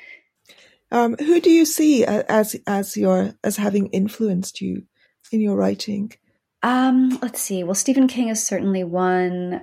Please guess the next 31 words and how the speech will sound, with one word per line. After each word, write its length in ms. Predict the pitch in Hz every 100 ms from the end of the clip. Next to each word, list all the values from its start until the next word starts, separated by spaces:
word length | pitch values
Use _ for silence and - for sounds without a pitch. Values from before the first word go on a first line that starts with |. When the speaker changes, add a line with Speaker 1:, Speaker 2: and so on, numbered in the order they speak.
| -
Speaker 2:
Uh, 340 | 160 170 165 165
I 80 | 170
would 120 | 175
say 920 | - - 170 165 160 160 160 160 - - _ _ _ -
Shirley 380 | - - 190 180
Jackson 1040 | 180 165 165 - - 170 165 165 170 185 - -
is 300 | 180 170 165
another. 720 | - 175 165 165 160 160 165 190 - - - - -
Um, 600 | 165 151 - 90 120 - - _ _ _ _ -
I'm 120 | 160
tr-, 240 | - -
oh 60 | 175
gosh, 240 | 156 147 -
I'm 80 |
trying 240 | 160 180 165
to 100 | 170
think. 560 | - 165 151 - - -
Um, 800 | 180 165 160 156 156 - - - - _ _ _ _ 214
in 60 |
terms 200 | 208 226
of 80 | 190
constructing 540 | - 190 220 220 208
a 40 | 170
plot, 560 | - - 175 175 180 -
I 100 | 175
often 720 | 165 170 - 175 165 156 156 -
look 240 | 165 165 - -
to, 420 | 170 151 151 - -
uh, 260 | 160 143 - _ -
Gillian 360 | - 170 151 156
Flynn, 520 | - 160 151 151 170